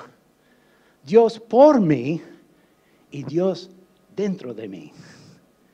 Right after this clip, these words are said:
¿Cuánto puede decir amén conmigo en eso? Wow, es que Dios está completamente alrededor de ti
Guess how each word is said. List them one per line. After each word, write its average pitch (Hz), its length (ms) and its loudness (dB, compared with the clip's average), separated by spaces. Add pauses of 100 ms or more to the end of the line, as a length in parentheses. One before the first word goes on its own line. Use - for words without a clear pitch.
(280)
¿Cuánto - 140 -14
puede 165 140 -4
decir 127 180 -8
amén 117 240 -10
conmigo 117 380 -12
en 113 100 -12
eso? 120 260 -16 (460)
Wow, 143 400 -12
es - 160 -10
que 214 180 0
Dios 220 360 -2
está 220 420 -8
completamente 208 720 -10
alrededor 180 640 -4
de 135 160 -10
ti 110 320 -16